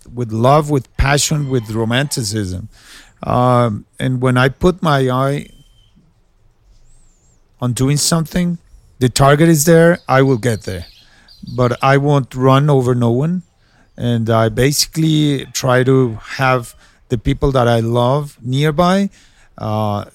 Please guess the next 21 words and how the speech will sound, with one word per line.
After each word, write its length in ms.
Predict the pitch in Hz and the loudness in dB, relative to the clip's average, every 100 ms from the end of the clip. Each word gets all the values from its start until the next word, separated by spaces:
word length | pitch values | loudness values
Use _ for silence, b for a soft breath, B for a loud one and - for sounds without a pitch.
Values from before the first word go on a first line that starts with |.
| - - - - 131 | -20 -20 -20 -20 -14
my 220 | 117 110 | -6 -2
workers 540 | 104 151 180 139 107 | 0 0 2 -2 -2
are 160 | 120 107 | -2 -2
people 340 | - 117 104 | -2 -4 -4
that 140 | 107 101 | -4 -4
I 100 | 101 | -4
love, 440 | 98 107 92 - - | -4 -4 -6 -12 -20
uh, 220 | - - - | -20 -20 -16
because 420 | 104 113 104 - | -12 -8 -8 -6
they're 220 | - 123 | -2 0
doing 320 | 120 131 135 | 0 0 0
the 120 | 120 | 0
hard 200 | 113 117 | 2 0
job 240 | 107 104 - | 0 -2 -2
here. 240 | 101 87 - b b b b | -8 -10 -14 b b b b
This 240 | - 151 - | -4 -2 -2
is 80 | |
beautiful. 540 | 123 120 131 139 147 147 | -2 2 2 2 2 2
We're 100 | 127 | 2
sitting 380 | - 123 113 110 | 0 -2 -2 -2
here. 420 | 139 151 156 | 0 0 -2